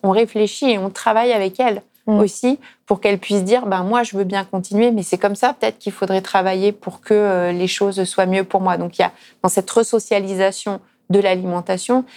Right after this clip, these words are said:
Speaker 1: c'est aussi une resocialisation des espaces de transformation dans toute cette, euh, gouvernance-là. Et il y a enfin la cotisation. La cotisation qui, euh, permet en fait de prélever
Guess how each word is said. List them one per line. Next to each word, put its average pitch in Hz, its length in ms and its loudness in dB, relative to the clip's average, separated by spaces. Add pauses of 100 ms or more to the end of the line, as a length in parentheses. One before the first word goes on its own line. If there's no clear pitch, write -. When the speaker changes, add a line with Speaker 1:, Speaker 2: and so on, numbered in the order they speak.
(140)
Speaker 1:
c'est - 220 2
aussi 240 540 0
une 202 120 -4
resocialisation 185 960 0
des 190 240 2
espaces 208 540 0
de 180 80 -2
transformation 180 760 -6
dans 180 100 -6
toute - 220 -20
cette, 185 260 -2
euh, 170 80 2
gouvernance-là. 175 720 -4 (380)
Et 190 80 6
il 202 60 2
y 214 60 2
a 220 40 0
enfin 220 240 0
la 214 120 2
cotisation. 196 760 -4 (560)
La 190 120 4
cotisation 202 800 0
qui, 214 380 0 (120)
euh, 170 340 0 (880)
permet 202 340 2
en 185 60 -2
fait 196 200 -2
de 180 120 0
prélever 190 560 0